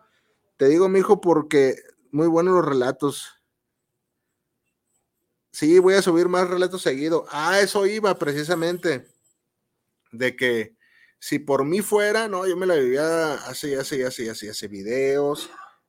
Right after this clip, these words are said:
más videos, más relatos. Tengo un chingo de relatos atorados. ¿Por qué no los subo?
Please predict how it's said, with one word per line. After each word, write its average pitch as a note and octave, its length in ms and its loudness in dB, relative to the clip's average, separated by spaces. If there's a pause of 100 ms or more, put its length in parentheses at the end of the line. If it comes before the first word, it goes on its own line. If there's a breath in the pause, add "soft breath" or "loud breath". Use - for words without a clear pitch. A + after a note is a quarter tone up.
(120)
más G#2 260 -12
videos, D3+ 920 -2
más A2+ 200 -6
relatos. A#2 600 -6
Tengo E3+ 200 -2
un F#3 80 -2
chingo G#3 440 0
de F#3+ 80 4
relatos D3+ 400 -2
atorados. C3+ 600 0
¿Por C#3+ 300 0
qué D#3+ 120 -2
no E3+ 100 -2
los E3+ 220 0
subo? E3 400 -2